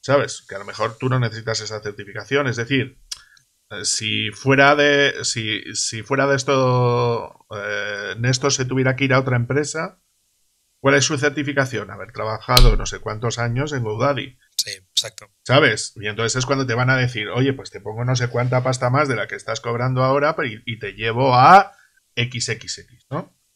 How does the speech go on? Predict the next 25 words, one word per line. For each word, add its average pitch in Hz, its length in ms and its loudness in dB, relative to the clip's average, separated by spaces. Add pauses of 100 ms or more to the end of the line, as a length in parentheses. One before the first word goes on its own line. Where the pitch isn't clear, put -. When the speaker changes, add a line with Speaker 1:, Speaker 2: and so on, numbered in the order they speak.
(120)
Speaker 2:
Ujú. 135 300 -8
Speaker 1:
¿Sabes? 131 320 2
Speaker 2:
Sí, 208 180 -2
Speaker 1:
O - 40 -2
Speaker 2:
no. 160 40 0
Speaker 1:
sea, 117 180 6
que, 131 360 8
que 135 80 4
tenemos 139 240 4
que 175 80 -4
ser 170 160 -2
muy 175 100 0
conscientes 170 400 -2
de 147 100 0
que 127 80 -4
la 120 100 0
certificación 123 560 -4
es 151 120 -4
un 147 120 -6
mundo. 147 440 -2
Yo 117 140 -6
que 135 60 -2
vengo 135 200 0
de 131 120 0
formación, 127 680 -2